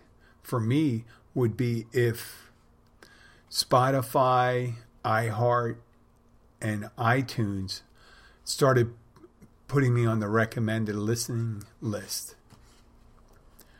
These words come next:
And I do have the numbers of, uh, episodes to promote it. So who knows? When that starts changing around, and it is, it's moving in that direction. That I can see probably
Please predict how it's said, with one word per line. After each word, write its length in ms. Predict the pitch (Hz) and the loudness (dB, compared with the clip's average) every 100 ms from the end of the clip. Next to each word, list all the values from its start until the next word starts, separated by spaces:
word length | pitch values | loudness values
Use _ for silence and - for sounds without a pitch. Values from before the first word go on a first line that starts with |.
| _ - | _ -4
And 100 | 123 | 0
I 60 | 127 | 2
do 220 | 127 190 | 4 2
have 200 | 165 143 | 2 0
the 80 | 120 | 0
numbers 440 | 110 107 101 - | 0 -2 -4 -6
of, 280 | 101 - - | -10 -12 -16
uh, 340 | 120 110 104 - _ _ | -12 -10 -12 -18 _ _
episodes 640 | - 113 123 - 104 95 - | -6 -4 -4 -2 -4 -4 -10
to 180 | - 107 | -8 -10
promote 500 | - 98 98 107 110 | -8 -8 -6 -6 -6
it. 140 | - _ _ _ _ _ _ _ - - | -12 _ _ _ _ _ _ _ -20 -16
So 240 | - 139 120 | -6 -2 2
who 140 | 131 | 2
knows? 380 | 135 117 98 - - - | 2 0 -2 -8 -20 -10
When 220 | - 123 120 | 2 4 6
that 280 | 139 170 | 4 2
starts 380 | - 127 110 - | 2 2 2 0
changing 400 | - 107 101 98 | -4 -4 -4 -6
around, 320 | 95 104 120 | -6 -2 0
and 140 | 147 220 | 4 6
it 60 | |
is, 220 | 285 196 147 | 6 4 -2
it's 220 | 120 131 | -4 2
moving 320 | 139 151 135 | 4 6 6
in 140 | 107 | 4
that 200 | 101 98 | 2 0
direction. 680 | - 95 95 - 95 98 110 - - - - - | -2 -4 -4 -8 -14 -14 -16 -16 -20 -20 -20 2
That 320 | 113 107 - - | 2 2 -2 0
I 140 | 120 | 0
can 180 | 120 110 | 2 0
see 460 | - 127 110 101 98 _ - - - - | 2 4 2 0 -8 _ -20 -20 -20 -12
probably 640 | - 117 107 113 104 104 | -2 0 2 0 -4 -6